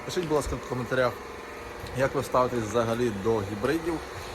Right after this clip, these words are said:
З приводу електрокарів, е, електроавто-, <laughs> ви зрозуміли, електро-, електроавтомобілів, е, у мене таке відношення. Я ще розповім вам в наступних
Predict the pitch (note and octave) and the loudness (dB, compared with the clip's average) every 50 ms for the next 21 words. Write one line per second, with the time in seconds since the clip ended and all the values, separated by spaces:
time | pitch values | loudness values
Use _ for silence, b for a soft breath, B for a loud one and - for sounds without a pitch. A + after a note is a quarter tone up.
0 | - - - - - - - - - F3 F3+ E3 D#3 E3 D#3 D#3+ D#3+ E3 D#3+ D3+ | -10 -10 -10 -10 -8 -8 -4 2 4 4 6 6 8 8 6 6 6 4 2 2
1 | D#3+ F3 F3+ F#3 F3+ E3 C3+ A#2 G#2+ - - - - - - B2 A#2 A2+ A2 G#2+ | 4 6 6 8 8 6 4 2 0 -2 -6 -8 -8 -6 -2 0 0 2 2 2
2 | G#2+ G#2 G2 - - - - - - - - - - - C3+ C3+ C#3+ C3+ - D3 | 2 2 0 -2 -6 -8 -8 -8 -8 -8 -8 -8 -2 2 4 4 4 4 4 4
3 | C3 C3 B2 A#2+ A#2 - - - - - - - - C#3 C#3+ - - - - D#3+ | 6 8 8 6 4 0 -6 -8 -10 -10 -6 4 6 6 6 6 6 4 4 4
4 | C#3 C#3 - - - - - E3 E3 C#3 D#3 C#3 B2+ C3 C#3 C#3 C3+ C3 C3+ B2+ | 4 4 0 -2 -6 0 2 2 2 2 0 0 0 0 -2 -2 -2 0 0 2
5 | A2+ A2+ A2 A#2 A2+ - C#3+ C3+ C3+ - B2 A#2+ C3 D3+ - - C3+ - C3+ - | 2 2 2 2 0 2 0 0 0 2 2 4 4 4 4 4 0 0 0 0
6 | - C3+ C3 B2+ B2+ B2 E3 F3+ D#3 C3+ A2 - - - - - - - - - | 0 0 2 2 2 0 2 2 2 2 0 -2 -6 -8 -10 -10 -10 -10 -10 -10
7 | - - - A2 G#2 G2+ G2 G2 G2 G2 G2 G2+ - - - - - A#2 B2 C3 | -8 -6 -2 2 2 4 4 4 4 4 2 2 0 -4 -6 -6 -6 -2 2 4
8 | C#3 D3 C#3+ C#3 C3+ C3 B2 A#2+ A2+ A2 G#2 G2 F#2 - - - - - - - | 4 4 4 4 4 4 4 4 4 2 2 0 -2 -4 -6 -8 -8 -8 -8 -10
9 | - - - - - - - - - - - - - - - - - A#2+ - - | -10 -10 -10 -8 -8 -8 -8 -8 -8 -8 -8 -8 -8 -8 -4 -2 -2 -2 2 2
10 | B2+ G#2+ G2+ - - - - - G#2 G2 B2+ C#3 D#3+ - - B2 G#2+ G2 F#2+ F#2+ | 2 2 2 2 -2 -6 -6 -6 -4 0 2 2 2 2 0 0 -2 0 -2 -2
11 | F#2 G2 - - A#2 B2 A#2+ A2+ - B2 A#2+ A2+ - - A#2 A#2 A2+ A2+ G#2+ G#2 | -4 -4 -2 2 4 4 4 4 2 0 0 0 -2 -2 0 0 2 2 2 2
12 | F#2 G#2 G2+ G2+ G2+ G2 - - G2+ - G#2 | 2 2 2 2 0 -2 -4 -6 -6 -6 -6